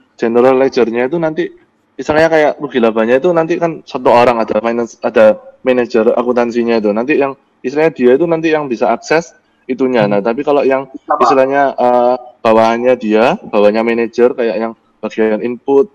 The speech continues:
Speaker 1: data, apa, output itu semua, itu nanti, eh, yang bakal input nanti, tapi aksesnya limited ke input dan output data, tapi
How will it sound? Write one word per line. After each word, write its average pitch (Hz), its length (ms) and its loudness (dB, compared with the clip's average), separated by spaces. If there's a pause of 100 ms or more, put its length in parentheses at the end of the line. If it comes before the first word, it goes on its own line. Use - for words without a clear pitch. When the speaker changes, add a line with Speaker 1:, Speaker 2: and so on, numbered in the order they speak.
(200)
Speaker 1:
data, 120 680 0
apa, 110 480 -6
output 120 320 -6
itu 123 160 -4
semua, 131 320 -6 (640)
itu 135 180 -4
nanti, 160 300 2 (480)
eh, 135 180 4
yang 139 160 0
bakal 117 300 0
input 123 240 -4
nanti, 156 240 -2
tapi 165 320 -2
aksesnya 170 400 0
limited 165 420 -2
ke 147 220 0
input 143 320 -8
dan 107 320 -2 (240)
output 127 240 -4
data, 127 400 0
tapi 165 320 0